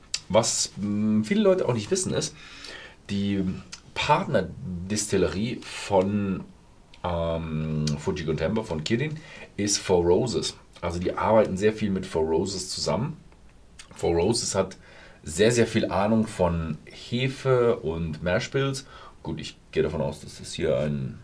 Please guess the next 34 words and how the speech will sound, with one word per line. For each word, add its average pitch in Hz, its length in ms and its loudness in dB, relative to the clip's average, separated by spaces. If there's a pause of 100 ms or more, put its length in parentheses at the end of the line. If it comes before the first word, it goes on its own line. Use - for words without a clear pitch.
(240)
na, 90 160 0
man 95 160 2
weiß 147 240 6
es 101 60 -2
nicht, 87 180 -4
vielleicht 90 240 0
ist 104 200 -6
es - 140 -2
im 92 180 0
Blended 107 340 4
Whisky, 120 240 -2
kann 110 100 0
man 107 80 2
noch 92 140 -2
andere 110 260 4
Sachen 85 260 0
reinmachen. 95 380 0 (480)
Ich - 60 -8
hätte 87 100 -2
jetzt - 240 -12
erwartet, 82 320 0
dass 80 180 -6
es - 120 -12
nur 76 180 -4
Gerste 78 320 0
ist, - 240 -2 (540)
aber 82 580 0 (720)
also 82 220 -2
da 85 360 2
werden 87 180 2
auch 76 160 -2
Fässer 117 320 -2
getauscht 90 680 -2
und 80 500 -8